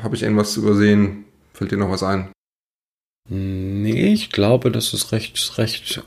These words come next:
Speaker 2: umfangreich gewesen. Ja, wir haben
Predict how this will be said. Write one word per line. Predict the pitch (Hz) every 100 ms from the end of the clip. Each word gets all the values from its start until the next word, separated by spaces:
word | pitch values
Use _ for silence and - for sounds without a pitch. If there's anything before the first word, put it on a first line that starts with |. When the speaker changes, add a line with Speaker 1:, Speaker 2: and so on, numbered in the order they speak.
| -
Speaker 2:
umfangreich | 123 127 123 - 95 92 92 90 92 90
gewesen. | - 87 92 95 87 90 92 87 - - - -
Ja, | 92 117 151
wir | 110 104
haben | 92 92 92